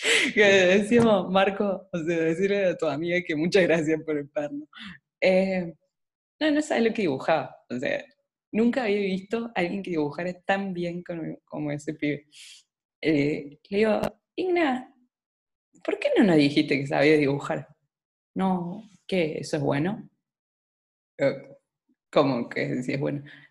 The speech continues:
"No, viste que todo el mundo dibuja en la computadora, oye, yo no sé usar mucho la computadora, entonces, nada, me daba como vergüenza de decirles que, que yo dibujaba a mano".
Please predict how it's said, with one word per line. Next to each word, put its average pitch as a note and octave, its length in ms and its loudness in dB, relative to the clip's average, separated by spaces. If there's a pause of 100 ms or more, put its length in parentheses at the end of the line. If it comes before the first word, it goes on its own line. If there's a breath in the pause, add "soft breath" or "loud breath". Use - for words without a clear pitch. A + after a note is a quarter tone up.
"No, A3+ 320 4
viste G#3+ 300 -4
que F3 240 -4
todo G3 200 -4
el G3+ 60 -2
mundo G3+ 260 -2
dibuja F3+ 320 -2
en F#3+ 60 -4
la F#3 80 -6
computadora, E3 920 -2
oye, F#3 240 0
yo F#3 120 -8
no G3 80 -6
sé G#3 180 -2
usar F#3 260 0
mucho E3+ 260 -4
la D#3+ 80 -2
computadora, E3 720 -2
entonces, F3 440 -8 (460 loud breath)
nada, F#3 300 2
me E3 140 0
daba F#3+ 200 0
como E3 240 0
vergüenza F3+ 540 4
de D#3+ 140 0
decirles D#3+ 400 -6
que, D#3 340 -8 (140)
que D#3 160 -2
yo E3 100 0
dibujaba E3 500 0
a E3+ 40 0
mano". E3 400 -2